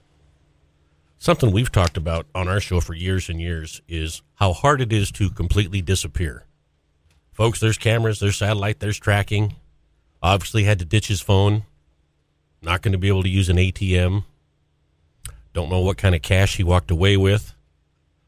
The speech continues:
Dog says he was in a Florida campground about seventy-five miles from the family home. Probably getting help from somebody. Gotta get a ride from somebody. Can't take your own vehicle. They can track those now. And I think for the first little bit,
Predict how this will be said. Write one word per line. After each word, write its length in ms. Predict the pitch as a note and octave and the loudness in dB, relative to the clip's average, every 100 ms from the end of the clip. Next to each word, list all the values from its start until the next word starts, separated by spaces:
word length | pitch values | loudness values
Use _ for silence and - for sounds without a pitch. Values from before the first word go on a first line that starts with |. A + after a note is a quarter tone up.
| _ - | _ -2
Dog 260 | F#2 F#2+ | 0 0
says 280 | - G2 F#2 | -2 -2 -2
he 100 | G2 | -2
was 120 | F#2+ | 0
in 120 | F#2 | 2
a 40 | F2+ | 0
Florida 340 | - G2 F#2 | 2 2 2
campground 500 | E2 G#2 G2 F2 F2 | 0 -2 0 -2 -2
about 160 | F2+ E2+ | 0 -2
seventy-five 560 | - F#2+ F2 E2+ F2+ E2 | -2 -2 -2 -2 0 2
miles 240 | F2 F2 | 2 2
from 140 | - E2 | 0 0
the 60 | |
family 340 | - F#2 F2+ D#2+ | 2 2 2 0
home. 340 | E2 E2 F2+ _ _ _ _ _ _ _ _ _ - | -2 -4 -8 _ _ _ _ _ _ _ _ _ -4
Probably 320 | - G#2 A2 | 2 4 4
getting 240 | G2 - F#2 | 2 0 2
help 220 | G#2+ G#2 | 2 2
from 120 | F#2 | 0
somebody. 540 | - G2+ D#2+ D#2 F#2 - | 2 2 4 2 0 0
Gotta 160 | - F#2 | 2 2
get 140 | F2+ E2+ | 2 2
a 40 | |
ride 240 | F2+ F#2 - | 2 2 2
from 120 | F2+ | 0
somebody. 360 | G2+ E2+ D#2 | 2 0 -2
Can't 240 | D2+ G2 F2 | 0 0 2
take 200 | G2+ - | 2 4
your 120 | G2+ | 4
own 140 | G2+ F2 | 4 2
vehicle. 360 | E2+ D#2 F#2 | 0 0 0
They 120 | D#2+ D#2+ | 0 2
can 120 | F#2+ | 2
track 240 | F#2+ F#2 - | 2 2 2
those 240 | F2+ E2 | 0 0
now. 280 | D2+ C#2 - _ _ _ _ _ _ _ _ - | -4 -8 -10 _ _ _ _ _ _ _ _ -2
And 120 | F#2 | 0
I 60 | F#2+ | 0
think 240 | C#3+ D#3+ | 0 0
for 80 | C#3 | 2
the 80 | A#2 | 2
first 280 | - D3+ G#2 | 2 2 2
little 240 | C3+ F3+ | 0 0
bit, 380 | F2 E2 - | -2 -6 -8